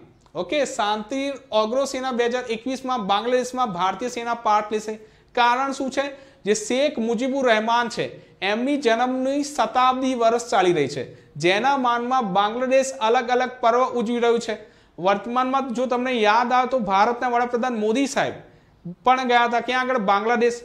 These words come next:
આ આમની કોરોના સમયમાં પહેલી વિદેશ યાત્રા છે. કોની? વડાપ્રધાન મોદી સાહેબની. તમને બા-, યાદ હોય, એમના સ્ટેટમેન્ટ બી યાદ છે, ઘણી ચર્ચા બી હતી અલગ અલગ જગ્યાએ, રાઈટ? એમાં નહીં પડતા, but સવાલ પર આગળ જઈએ તો બાંગ્લાદેશ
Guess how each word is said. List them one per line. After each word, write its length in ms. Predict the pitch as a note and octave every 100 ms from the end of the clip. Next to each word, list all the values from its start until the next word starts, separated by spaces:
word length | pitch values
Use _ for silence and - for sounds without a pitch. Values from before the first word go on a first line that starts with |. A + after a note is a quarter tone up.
| - - _ -
આ 380 | A#3 C4+ - A#3+
આમની 220 | A#3+ C4+
કોરોના 600 | C4+ B3 B3+ C4+ C4+ C4 -
સમયમાં 720 | - B3 A#3+ A3+ D#3+ A2+ -
પહેલી 400 | G#3+ A3 B3+ D4
વિદેશ 400 | B3+ A#3 B3+ A#3+
યાત્રા 340 | A3 G#3 G3 F3
છે. 160 | C#3+
કોની? 400 | - G3+ A#3 C#4+ C#4+ - -
વડાપ્રધાન 560 | E3+ A3+ B3+ B3 B3+ B3
મોદી 300 | G#3+ A3 B3+
સાહેબની. 380 | - E3 C3+ A2+ - - _ -
તમને 200 | G3+ B3+
બા-, 320 | A3+ G#3+ G#3+ -
યાદ 360 | G3 G#3+ B3 B3
હોય, 140 | B3+
એમના 180 | B3 B3+
સ્ટેટમેન્ટ 580 | B3 A3+ A3+ A#3 B3 B3
બી 140 | A#3+
યાદ 220 | G#3 A3 A3+
છે, 400 | A#3+ A#3 G3+ - - -
ઘણી 280 | E3 G3+ A3+
ચર્ચા 420 | G3+ F#3+ A3+ A3
બી 160 | G#3+
હતી 160 | G#3+ A3
અલગ 220 | G3 G#3
અલગ 200 | G#3 G#3+
જગ્યાએ, 380 | F3+ F3 A3+ G#3+ B3+ - _ _ A3+
રાઈટ? 180 | C#4 B3+
એમાં 300 | G3+ G#3+ C4+
નહીં 160 | B3 B3
પડતા, 260 | A3 A3
but 160 | B3 B3+
સવાલ 380 | B3+ G#3+ A#3 C4
પર 180 | B3+ B3
આગળ 260 | G#3+ G#3+
જઈએ 540 | F3+ D#3+ F3 A#3+ - - _ _ _
તો 60 | C4
બાંગ્લાદેશ 680 | G#3 G#3+ A3+ C#4 C#4+ D4